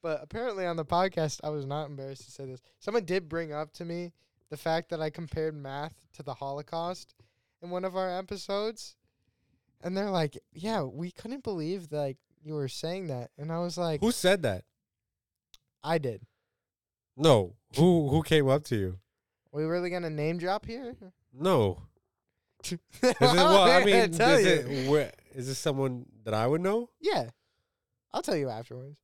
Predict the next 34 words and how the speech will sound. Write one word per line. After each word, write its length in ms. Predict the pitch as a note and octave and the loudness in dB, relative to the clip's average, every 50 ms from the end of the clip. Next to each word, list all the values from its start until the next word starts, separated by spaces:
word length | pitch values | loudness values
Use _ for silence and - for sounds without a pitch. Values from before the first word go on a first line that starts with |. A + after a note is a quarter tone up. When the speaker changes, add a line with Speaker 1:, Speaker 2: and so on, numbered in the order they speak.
| _ B2+ | _ -2
Speaker 2:
Oh, 160 | B2 A2 G2+ | 0 2 2
okay. 360 | G2+ G2 - A2 G2+ F#2 F2+ - _ _ _ _ _ _ D3+ | 0 0 -4 -6 -6 -6 -8 -12 _ _ _ _ _ _ -2
Speaker 1:
But, 140 | G3 G#3+ G#3 | 0 2 2
um, 440 | G#3+ G3+ F#3+ F3+ E3 D#3 C#3+ C#3 C#3 - - - - _ _ _ _ _ _ _ _ _ _ _ _ _ _ _ _ _ _ _ _ _ _ _ _ _ _ _ _ _ _ _ _ | 2 2 2 0 -2 -4 -8 -12 -14 -18 -20 -20 -20 _ _ _ _ _ _ _ _ _ _ _ _ _ _ _ _ _ _ _ _ _ _ _ _ _ _ _ _ _ _ _ _
yeah, 300 | D#3+ G3+ A#3 G#3 C#3+ A#2+ - - _ _ _ _ _ _ _ | -6 -2 -2 -2 -2 -4 -8 -14 _ _ _ _ _ _ _
they're 160 | E3+ F3+ F#3+ | -8 -6 -4
like, 300 | F3+ F3 D#3+ C#3+ C3+ - - - _ _ _ _ _ _ _ | -2 -2 -2 -2 -4 -8 -16 -20 _ _ _ _ _ _ _
"Yeah, 180 | D#3+ F#3 A3+ | -10 -8 -6
we 180 | F3+ C3+ C#3 D#3 | -6 -6 -6 -8
couldn't 320 | - - G#3 F#3+ F3 D#3 - _ _ - | -8 -8 -8 -8 -10 -12 -14 _ _ -12
believe, 500 | D#3 D3+ D3+ D#3 D#3+ E3 E3 D#3+ D#3 D#3 D#3+ D#3+ _ | -10 -8 -8 -6 -6 -8 -8 -10 -12 -18 -20 _ _
like, 220 | - B2+ B2+ B2 B2 _ _ _ _ _ _ _ _ - | -16 -14 -14 -14 -16 _ _ _ _ _ _ _ _ -16
you 100 | C3 C3 | -14 -12
said 320 | B2+ - - E3 F3 D#3+ | -10 -8 -6 -6 -6 -4
that." 240 | D#3+ C#3+ A#2+ A2+ - - _ _ _ _ _ _ _ _ _ _ _ _ _ _ _ _ _ _ _ | -4 -4 -4 -4 -8 -12 _ _ _ _ _ _ _ _ _ _ _ _ _ _ _ _ _ _ _
And, 200 | - A3 A3 G3 - - - - | -2 0 0 0 -2 -6 -10 -10
and 100 | A3 G#3+ | -4 0
they 80 | G#3+ A#3 | 2 2
were, 240 | A#3 G#3 F#3 E3 - - _ - | 2 2 0 -2 -6 -12 _ -6
they 160 | E3+ F3+ F3+ | -6 -6 -4
thought 180 | - G3+ F3+ | -2 -2 -2
it 60 | E3+ C#3+ | -2 -4
was 120 | C3+ - | -4 -8
funny, 460 | - - E3 E3 D#3+ C#3+ C3 A#2+ A#2+ - _ | -10 -8 -6 -6 -4 -6 -8 -10 -12 -10 _
but, 140 | D#3 E3 F3 | -4 -2 0
like, 280 | F3 E3 D#3+ D3+ _ _ _ _ _ _ _ _ _ _ _ _ _ | 0 0 0 -2 _ _ _ _ _ _ _ _ _ _ _ _ _
they 80 | E3 E3+ | -6 -4
were 80 | F3 | -4
like, 280 | F3 E3+ D#3 C#3+ C3 - | -4 -4 -4 -6 -6 -8
"Yeah, 220 | D#3+ F3+ F3 D#3+ | -8 -6 -6 -6
that 140 | C#3 C3+ C#3 | -6 -6 -6
was 180 | D3+ E3+ E3+ D#3+ | -8 -8 -10 -10
a 60 | F3 | -10
little, 480 | D#3+ D#3+ D#3+ D#3 D3+ D3 C#3+ C#3+ C3+ | -8 -8 -8 -6 -6 -8 -8 -10 -12